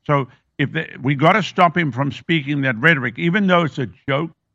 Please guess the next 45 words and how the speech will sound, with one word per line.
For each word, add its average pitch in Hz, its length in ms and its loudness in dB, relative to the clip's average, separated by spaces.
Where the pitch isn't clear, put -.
he 151 160 -2
cannot 170 400 2
be 139 120 0
saying, 147 280 0
"I'll 143 160 6
be 147 160 0
a 127 60 2
dictator 131 500 -2
for 120 160 -8
a 110 40 -8
day." 127 200 0
We, 127 320 -6
because 147 280 0
then 170 220 4
people 147 240 2
say, 139 240 -2
"If 110 80 -4
you're 143 120 -4
gonna 147 220 -2
be 139 160 0
a 131 40 -2
dictator 123 420 -4
for 123 100 -8
a 117 80 -8
day, 147 260 -2
you - 80 -2
might 143 160 4
be 131 140 0
it 135 80 -2
for 127 180 -6
a 123 40 -6
month 143 300 0
or, 139 400 -6
or, 131 360 -4
or 127 220 -4
a 127 40 -2
year," 147 440 0
and 143 140 4
then 151 140 6
that'll 156 200 4
push 156 300 -2
some 135 160 -2
guys 139 300 2
to 131 80 -8
strip, 139 360 -8